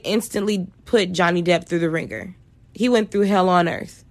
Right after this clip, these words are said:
Then while his trial was going on, and then he admitted his truths,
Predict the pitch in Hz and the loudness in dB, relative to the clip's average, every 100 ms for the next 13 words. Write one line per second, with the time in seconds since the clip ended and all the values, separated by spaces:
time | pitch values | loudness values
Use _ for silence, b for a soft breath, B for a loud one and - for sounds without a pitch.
0 | b b b b b b 202 214 202 185 | b b b b b b 4 4 4 4
1 | 175 175 214 185 - 190 190 196 190 190 | 4 4 2 0 2 4 4 2 0 0
2 | 185 190 190 - 180 175 180 214 180 170 | 2 2 2 2 0 0 0 2 2 2
3 | 180 180 190 190 190 - 226 226 254 | 2 4 4 4 2 0 2 2 0